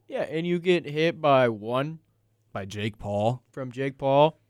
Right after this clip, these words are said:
Speaker 2: Not the Bulldog.
Speaker 1: Yeah,
Speaker 2: Robbie
Speaker 1: Robbie
Speaker 2: Lawler didn't
Speaker 1: Lawler's
Speaker 2: knock
Speaker 1: been,
Speaker 2: you out.
Speaker 1: like, fighting since he's, like, five, former U F C champion, and he got you, he decked you, like, eight times, and you just ate it.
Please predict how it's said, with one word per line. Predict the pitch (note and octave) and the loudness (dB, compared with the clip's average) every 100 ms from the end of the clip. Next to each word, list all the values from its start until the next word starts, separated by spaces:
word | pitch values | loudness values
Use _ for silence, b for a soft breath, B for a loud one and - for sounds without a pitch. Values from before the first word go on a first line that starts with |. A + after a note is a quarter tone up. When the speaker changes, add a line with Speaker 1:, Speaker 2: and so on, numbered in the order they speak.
| _ _ | _ _
Speaker 2:
Not | - A2 A#2 | -8 -4 -4
the | A2+ | -6
Bulldog. | G2+ A2 A2+ G#2+ G#2+ G#2+ G#2 F#2 | -8 -8 -6 -6 -8 -8 -10 -10
Speaker 1:
Yeah, | - F#3 | -2 0
Speaker 2:
Robbie | A#2+ | 2
Speaker 1:
Robbie | D3 F3+ G3+ | 4 4 6
Speaker 2:
Lawler | F3+ E3 | 6 8
didn't | D#3+ | 8
Speaker 1:
Lawler's | F3+ G3 | 6 0
Speaker 2:
knock | G3 | -6
Speaker 1:
been, | F#3 E3+ | -8 -8
Speaker 2:
you | |
out. | |
Speaker 1:
like, | D#3+ D3 | -10 -12
fighting | - D#3+ D#3+ D#3 | -4 -4 -4 -8
since | - D#3 | -14 -16
he's, | D3 C#3 | -14 -8
like, | C3 - | -8 -8
five, | - C3+ C3 C3 C3+ _ _ | 2 4 6 4 2 _ _
former | - D3 D3 C#3+ | -6 -6 -4 -4
U | C3+ C3+ | -2 -4
F | C3 | -6
C | D3+ | -16
champion, | A#2+ C3 C3 D3+ D3+ B2+ | -10 -8 -8 -6 -8 -6
and | C#3 | -8
he | |
got | C3+ D3 | -6 -8
you, | C#3+ D3+ - | -8 -12 -12
he | E3 D3 | -12 -10
decked | C#3+ D3 - | -2 -2 -2
you, | D#3+ | -10
like, | C3+ C3 - | -6 -8 -6
eight | D#3+ D#3 - | -4 -4 -4
times, | E3 C#3 C#3 A2+ - | 0 2 2 -2 -16
and | C#3+ | -16
you | C#3+ | -14
just | C3 - _ | -16 -20 _
ate | E3 C#3+ | -2 0
it. | A2+ | -2